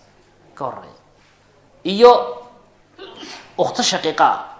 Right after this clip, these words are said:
Maanta ukhtada shaqiiqada ah, oo, waxaan jeedaa, hooyada intayna dhaafin, farac waaris ma joogo. Hadda soo ma aragtid? Walaalo tirihina ma joogaan.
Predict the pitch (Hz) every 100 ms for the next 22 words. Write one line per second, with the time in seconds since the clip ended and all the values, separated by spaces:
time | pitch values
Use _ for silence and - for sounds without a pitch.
0 | - _ - 175 254 - 180 - 240 247
1 | 185 180 175 247 240 202 220 - - -
2 | - _ _ - - - - - - 190
3 | 226 185 170 185 240 247 233 233 165 139
4 | 120 - - - _ - 190 202 214 185
5 | - 123 95 - - - _ _ _ _
6 | - _ _ _ - - 127 214 240 -
7 | - - - - _ _ _ - - _
8 | _ - _ - - 156 190 202 269 269
9 | 220 277 233 226 226 220 190 180